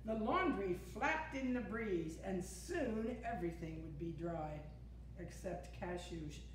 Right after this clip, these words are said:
shorts, which were headed back down to the stream. The wood mouse family relaxed while the breeze did its work. Some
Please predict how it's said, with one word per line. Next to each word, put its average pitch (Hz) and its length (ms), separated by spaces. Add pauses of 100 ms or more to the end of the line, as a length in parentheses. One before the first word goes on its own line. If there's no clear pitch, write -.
(160)
shorts, 180 400 (560)
which 156 240
were 156 180
headed 165 380
back 165 340
down 139 380 (340)
to 147 60
the 135 140
stream. 131 560 (4000)
The 311 120
wood 330 360
mouse 214 420
family 190 340
relaxed 180 800 (120)
while 226 260
the 202 120
breeze 208 380
did 170 260
its 180 260
work. 143 320 (880)
Some 247 540